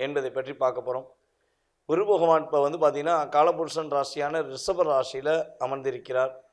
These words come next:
தற்போது அவருடைய பயணம் கடந்த ரெண்டாயிரத்தி இருபத்தி மூணு ஏப்ரல் மாதம் இறுதியிலிருந்தே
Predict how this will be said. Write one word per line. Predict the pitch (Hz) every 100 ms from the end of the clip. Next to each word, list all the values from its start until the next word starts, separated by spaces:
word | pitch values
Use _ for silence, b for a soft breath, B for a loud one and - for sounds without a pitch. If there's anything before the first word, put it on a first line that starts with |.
| _ _ _ _ -
தற்போது | 143 143 165 175 165 - - _ _ -
அவருடைய | 160 170 156 151 147
பயணம் | 156 170 170 - _ _ _
கடந்த | 143 143 156 151 131 117 120
ரெண்டாயிரத்தி | 143 160 160 147
இருபத்தி | 151 151 151 143
மூணு | 135 143 160 143 147
ஏப்ரல் | 147 151 147
மாதம் | 135 135 135
இறுதியிலிருந்தே | 147 156 139 131 131 151